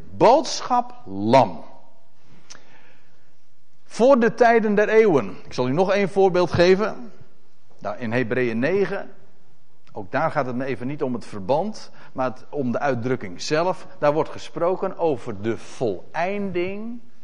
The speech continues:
de voltooiing van de aionen. De aionen hebben een begin. Voor de aionen, hè. De aionen hebben een einde.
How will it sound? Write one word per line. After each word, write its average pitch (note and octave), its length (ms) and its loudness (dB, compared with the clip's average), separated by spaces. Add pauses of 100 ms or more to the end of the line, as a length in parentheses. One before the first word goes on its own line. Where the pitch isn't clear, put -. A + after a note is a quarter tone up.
(460)
de C3+ 160 0
voltooiing F#3 1300 0 (240)
van D3+ 440 -2
de C3 220 -2 (100)
aionen. A#2 640 -2 (200)
De E3 120 4
aionen F3+ 560 6
hebben C#3 320 2
een G#2 180 -4
begin. F3 540 -2 (1800)
Voor F#3+ 640 4
de G#2 80 -2
aionen, G#2+ 640 -2
hè. A2 120 -6 (800)
De F3 120 4
aionen G3+ 460 8
hebben D3+ 260 4
een A#2 260 -2
einde. E3 500 2